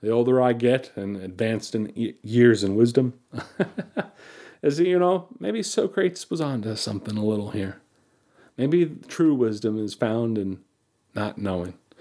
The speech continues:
So everybody, again, Jimmy Humphrey, jimmy's table dot com, where I'm having conversations about the intersection of faith, life, and culture. Take care, everybody. God bless. And oh yeah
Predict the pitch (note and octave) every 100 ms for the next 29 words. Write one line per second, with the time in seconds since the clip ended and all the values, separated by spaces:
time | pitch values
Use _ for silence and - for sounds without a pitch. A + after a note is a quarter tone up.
0 | - - - C3+ C3+ C3 B2+ A#2+ B2 A#2
1 | A2+ B2+ B2 A#2 C3 A#2+ B2+ A#2 - A#2
2 | A#2 A2 - A2+ A2+ A2 A2 - - A#2
3 | A#2+ A#2 G#2+ G#2+ A2 A2+ A2+ A#2 A#2 G2+
4 | A2+ G#2+ A#2+ A2 - - - - - -
5 | A2 A2+ A2 - G#2+ A2 A2+ B2 B2 A2+
6 | - A2+ - - - B2+ B2 - _ _
7 | - A2 A2 A2 - - G2+ - G2 F2+
8 | F#2+ F#2 - _ - C3+ B2+ - B2 B2+
9 | A#2+ B2 A#2+ A#2 A#2+ A#2+ B2 B2+ B2 -
10 | _ _ E3 F#3 G3 F3+ G2